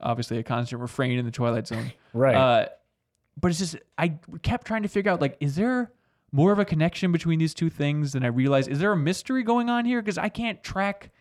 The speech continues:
Speaker 1: anything.
Speaker 2: This was a mess.
Speaker 1: It is. Okay, let's just finish it off. Let's just finish off. So, uh, he goes back to work. Oh, the day he gets fired, by the way, his coworker talks to him, and he's like, "Hey, did you hear they named that kangaroo toy?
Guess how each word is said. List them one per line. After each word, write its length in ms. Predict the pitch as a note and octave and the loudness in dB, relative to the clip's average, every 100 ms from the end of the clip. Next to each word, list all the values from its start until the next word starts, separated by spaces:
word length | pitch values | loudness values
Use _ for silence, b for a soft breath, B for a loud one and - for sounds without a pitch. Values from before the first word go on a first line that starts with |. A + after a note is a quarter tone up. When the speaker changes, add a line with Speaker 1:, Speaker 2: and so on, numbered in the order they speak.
| _ _ _ - | _ _ _ -4
Speaker 1:
anything. 580 | A3+ G#3 - - - - _ _ _ _ | -2 -2 -4 -12 -14 -20 _ _ _ _
Speaker 2:
This 240 | B2 D#3+ - | -4 -2 0
was 160 | C#3 A2+ | 0 0
a 80 | |
mess. 500 | G2+ G2 F#2+ - - - _ _ _ | -2 -2 -6 -10 -14 -16 _ _ _
Speaker 1:
It 160 | A#3 B3 | -2 0
is. 180 | F#3 | 0
Okay, 200 | F#3 F#3+ D3 | 0 0 0
let's 160 | A3 | -2
just 140 | C4+ - | -4 -4
finish 260 | A3+ D#3+ | -2 -2
it 60 | C3+ | -2
off. 180 | A#2+ - | -4 -2
Let's 140 | D#3+ | -6
just 120 | E3 | -6
finish 200 | D#3 C3 | -8 -6
off. 120 | - - | -8 -4
So, 300 | E3+ D3 - _ _ _ _ _ _ _ - | -2 -2 -6 _ _ _ _ _ _ _ 0
uh, 320 | C#3+ C3+ B2+ - b b _ | 2 4 2 -2 b b _
he 100 | E3 | 0
goes 200 | F3+ F#3+ | 0 2
back 180 | F#3 E3+ | 0 0
to 80 | D3 | 0
work. 320 | C3+ C3+ B2+ | 2 0 0
Oh, 100 | D3 | 0
the 100 | C3+ | 2
day 140 | C3 C#3 | 2 2
he 100 | C3+ | 2
gets 200 | C3 - | -2 0
fired, 320 | B2+ B2 A#2+ | 0 0 0
by 120 | A#2+ | 0
the 80 | A#2+ | 0
way, 200 | A#2+ A#2 | 0 -2
his 140 | A#2+ | -4
coworker 580 | - C3 B2+ B2+ A#2 A2 _ _ _ | -2 -2 -2 -2 -4 -6 _ _ _
talks 260 | C3 A#2+ - | 0 0 -2
to 140 | B2+ | -4
him, 180 | A#2 A#2 | -2 -4
and 80 | A2+ | -6
he's 100 | A2+ | -6
like, 140 | A#2 | -4
"Hey, 240 | F3+ A3 D3 | -4 -4 -4
did 140 | - _ _ | -8 _ _
you 120 | - | -2
hear 80 | D3+ | 0
they 120 | F#3+ C3 | 2 0
named 200 | D#3+ F#3+ | 0 -2
that 140 | C3+ | -2
kangaroo 440 | - E3+ D3 C#3+ A#3 | 0 0 2 0 0
toy? 400 | - A3 C4 | 0 0 -2